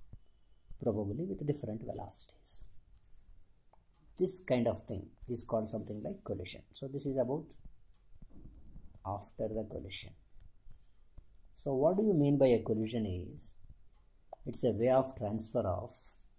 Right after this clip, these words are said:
energy between one body to another body, and a transfer of momentum from one pla-, one body to another body. So the simple way of defining a collision is transfer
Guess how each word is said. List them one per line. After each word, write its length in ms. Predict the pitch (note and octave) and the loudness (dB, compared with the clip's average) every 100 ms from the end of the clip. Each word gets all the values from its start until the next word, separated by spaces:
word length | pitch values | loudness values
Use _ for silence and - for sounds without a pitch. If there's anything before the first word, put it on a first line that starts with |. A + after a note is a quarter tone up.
| - | -6
energy 540 | A#2 A#2+ G#2+ F#2+ F#2+ - - _ _ _ _ _ _ | 0 0 0 -6 -8 -16 -20 _ _ _ _ _ _
between 340 | A2 G#2+ A2+ G2 | -4 0 -2 -2
one 180 | G2 G#2 | -2 0
body 260 | A2 G#2+ G2+ | -2 -2 -4
to 60 | A2+ | -4
another 260 | G2 G2+ | -4 -8
body, 320 | G#2+ G#2+ G#2+ - - _ - - - _ - - | -8 -10 -12 -18 -20 _ -20 -20 -20 _ -14 0
and 100 | B2+ | 2
a 60 | |
transfer 460 | B2 B2 C3+ - C3+ | 4 4 4 4 4
of 180 | A#2+ G#2 | 2 -2
momentum 640 | G2+ B2+ C#3 C3+ G2 F#2 G#2+ - | 0 2 4 4 2 0 -6 -6
from 160 | G#2 | -4
one 160 | G2 G2+ | -4 -4
pla-, 220 | G#2+ A2 | -4 -4
one 240 | F#2 G#2+ | -4 -6
body 260 | G#2 G#2 G2+ - | -4 -4 -6 -6
to 180 | A3 - | -10 -8
another 240 | G#2 G2 - | -8 -8 -8
body. 240 | - - - - | -10 -12 -16 -10
So 120 | C#3 | -4
the 100 | B2+ | -2
simple 300 | - D3+ E3 | 0 2 2
way 160 | D3+ C3+ | 4 4
of 220 | C3+ B2 | 2 0
defining 420 | A2 B2+ B2+ B2+ | -2 0 -2 -2
a 60 | A#2 | -4
collision 540 | A2+ A2+ A#2 B2+ C3 E3 | -2 -2 -2 -4 -4 -8
is 100 | - _ _ - - - - _ _ _ - - - - - - - _ _ _ _ _ _ _ - | -14 _ _ -20 -20 -20 -20 _ _ _ -20 -20 -20 -20 -20 -20 -20 _ _ _ _ _ _ _ -2
transfer 720 | G#2+ A2 A#2+ - - B2+ | 0 0 -2 -2 -2 0